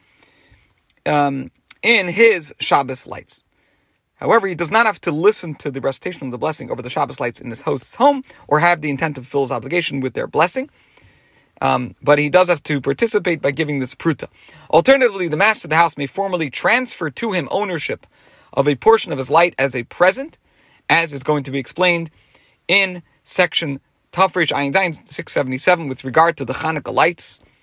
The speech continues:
However, this, this, uh, section of the Alter Rebbe's Shulchan Aruch is not extant. The Magen Avram says that the master of a home must add some oil to the Hanukkah lamp for the sake of the guest, or give him a portion in his Hanukkah light as a present.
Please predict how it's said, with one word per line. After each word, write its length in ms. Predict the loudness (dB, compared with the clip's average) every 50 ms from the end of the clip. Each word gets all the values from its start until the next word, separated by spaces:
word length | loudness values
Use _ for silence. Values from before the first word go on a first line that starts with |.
| _ _ _ _ _ -20 -20 _ _ _ _ _ -4
However, 200 | -2 -2 -2 0
this, 280 | -2 -2 -4 -4 -8 _
this, 360 | -8 -8 -6 -6 -6 -6 -6
uh, 180 | -2 0 0 0
section 380 | 2 2 0 0 0 -4 -4 -2
of 100 | 0 2
the 60 | 4
Alter 180 | 2 2 2
Rebbe's 260 | 0 0 0 0 -2 -2
Shulchan 300 | -2 -2 -2 -2 2 4
Aruch 240 | 4 4 4 2
is 160 | -2 -6 -4 2
not 220 | 2 4 4 4
extant. 500 | 2 -2 -6 -8 -6 -6 -6 -8 -10 _ _ _ -20 -20 _ _ _ -6
The 80 | 0
Magen 280 | 2 2 4 4 2 0
Avram 360 | 0 4 4 2 2 2 -2
says 480 | -2 2 4 4 4 2 0 -6 -12 _ -20 _ _ _ _ _ _ -18
that 120 | -8 -4
the 80 | -2 2
master 420 | 4 4 2 2 0 -2 0 2
of 60 | 2
a 80 | 2 2
home 340 | 4 4 4 4 2 -6 _ _ _ _ _ _ -4
must 200 | -4 -4 -4 -2
add 260 | 0 2 2 2 2 0
some 200 | -4 -4 -4 -4 2 2
oil 320 | 4 4 6 6 4 4
to 140 | 4 -2 -4
the 80 | -4
Hanukkah 360 | -2 -2 -2 -2 -2 -4 -2 -2
lamp 200 | -2 -2 -2 -4
for 80 | -8
the 100 | -10 -10
sake 240 | -4 -4 -4 -4 -4
of 80 | -8 -10
the 60 | 0
guest, 300 | 2 2 2 2 -2 -4
or 120 | -4 -4 0
give 160 | -2 -4 -2
him 100 | -2 -4
a 60 | -4
portion 420 | -4 -4 -6 -6 -6 -6 -8 -10
in 80 | -10 -10
his 140 | -10 -10 -8
Hanukkah 340 | -8 -6 -6 -6 -6 -2 2
light 260 | 2 2 2 0 -10 _ _ _ _ _ _ _ _ -2
as 260 | 0 0 0 0 -2
a 80 | -8 -10
present. 480 | -2 2 4 4 4 2 -4 _ _